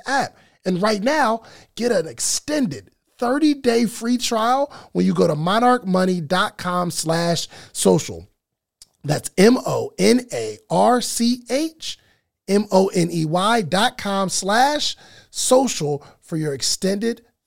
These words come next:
thirty-day free trial. Question for you. Why do you wanna learn a new language?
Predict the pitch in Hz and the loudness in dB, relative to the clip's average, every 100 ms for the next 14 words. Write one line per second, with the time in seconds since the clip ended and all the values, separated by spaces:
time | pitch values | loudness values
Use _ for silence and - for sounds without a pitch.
0 | _ 160 185 254 262 220 135 120 131 151 | _ -4 -2 -2 -2 -4 -6 -8 -12 -18
1 | - - 151 147 143 - 127 87 62 - | -20 -12 -10 -10 -8 -8 -8 -10 -16 -20
2 | _ _ _ _ _ _ _ _ _ _ | _ _ _ _ _ _ _ _ _ _
3 | _ _ _ _ _ _ _ - 214 202 | _ _ _ _ _ _ _ -4 -2 -2
4 | - 135 104 107 147 170 247 294 262 233 | -6 -8 -10 -14 -8 -2 -2 -2 -2 -2
5 | 226 220 190 190 185 165 170 170 170 113 | -2 -2 0 -2 -2 -2 -2 -4 -6 -8
6 | 87 - - | -14 -18 -20